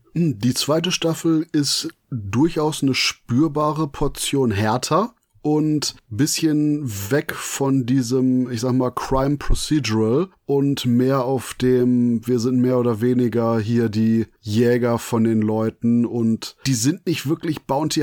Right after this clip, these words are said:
Hunter, aber es ist wahrscheinlich, wenn's eine dritte Staffel gegeben hätte, wäre das quasi der folgerichtige nächste Schritt gewesen. Besonders, weil sich dann eben auch Siegel nach dem Ende von der ersten Staffel noch neue Teammitglieder dazu sucht, damit wir so richtig durchgreifen können.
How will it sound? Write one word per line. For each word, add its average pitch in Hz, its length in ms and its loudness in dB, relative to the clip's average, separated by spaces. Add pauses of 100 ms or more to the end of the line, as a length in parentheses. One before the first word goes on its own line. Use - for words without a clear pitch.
Hunter, 143 360 -2
aber 139 280 -2
es 131 140 -4
ist 127 240 -6
wahrscheinlich, 127 520 0
wenn's 131 200 -2
eine 127 60 -2
dritte 123 200 -2
Staffel 127 320 -4
gegeben 117 300 0
hätte, 120 220 -2 (200)
wäre 117 100 -4
das - 120 -8
quasi 123 320 -2
der 113 100 -2
folgerichtige 117 920 -2
nächste 120 360 -2
Schritt - 340 0
gewesen. 110 560 0 (140)
Besonders, 123 480 0
weil 117 160 0
sich 113 120 -4
dann 117 200 0
eben 113 240 -2
auch 107 200 -4
Siegel 120 380 -2
nach 113 140 -2
dem 113 240 0
Ende 117 260 0
von 117 160 -4
der 110 80 0
ersten 117 220 -4
Staffel 117 440 -2 (140)
noch 110 160 -4
neue 123 260 2
Teammitglieder 127 680 0
dazu 120 420 -2
sucht, 127 400 -2 (160)
damit 220 300 -4
wir 180 100 -4
so 160 80 -2
richtig - 460 -4
durchgreifen 123 720 0
können. 127 460 0